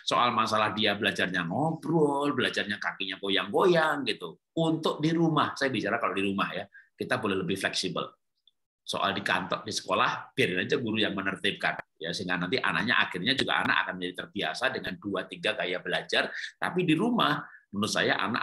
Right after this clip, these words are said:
harus antusias belajar. Kalau dia antusias, dia akan makin pinter. Dia makin pinter, karena rajin belajar, nanti makin efektif. Dulu dia butuh waktu belajar satu jam untuk nilai sembilan, lama-lama empat puluh lima menit,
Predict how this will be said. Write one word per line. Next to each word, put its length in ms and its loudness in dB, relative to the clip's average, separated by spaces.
harus 100 -6
antusias 720 2
belajar. 480 2
Kalau 160 -2
dia 160 0
antusias, 880 2
dia 160 0
akan 240 0
makin 160 2
pinter. 280 2
Dia 160 2
makin 260 0
pinter, 460 2
karena 160 2
rajin 240 2
belajar, 600 4
nanti 160 -4
makin 320 -2
efektif. 540 -2
Dulu 260 0
dia 160 4
butuh 240 -2
waktu 240 0
belajar 320 2
satu 240 -4
jam 320 2
untuk 160 -2
nilai 220 0
sembilan, 580 0
lama-lama 480 0
empat 80 -2
puluh 160 -4
lima 140 0
menit, 340 -4